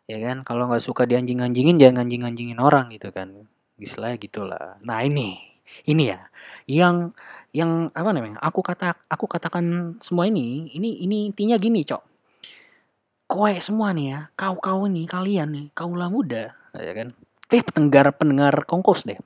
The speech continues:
Udah pada gede nih ya, udah makin dewasa. Range umur kalian gue yakin paling mentok dari kelas delapan sampai kelas dua belas. Mungkin ada yang kuliah atau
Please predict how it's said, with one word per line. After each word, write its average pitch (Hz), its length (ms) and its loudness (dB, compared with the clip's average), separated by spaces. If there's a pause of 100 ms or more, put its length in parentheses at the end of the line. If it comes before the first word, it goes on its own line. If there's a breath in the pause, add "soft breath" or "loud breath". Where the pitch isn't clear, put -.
(1120 loud breath)
Udah 156 100 6
pada 131 140 4
gede 117 320 0
nih 101 160 -12
ya, 92 60 -20 (100)
udah 117 160 -4
makin 120 240 -4
dewasa. 110 720 -4
Range 139 280 -4
umur 135 280 -8
kalian 147 320 -4
gue 139 240 2
yakin 113 560 -8
paling 131 240 -4
mentok 127 240 -10
dari 120 160 -4
kelas - 240 -8
delapan 104 560 -10 (320 loud breath)
sampai 147 240 -8
kelas 139 160 -4
dua 127 160 -4
belas. 120 400 -6
Mungkin 127 240 -8
ada 120 120 -4
yang 117 120 -6
kuliah 120 320 -4
atau 110 320 -8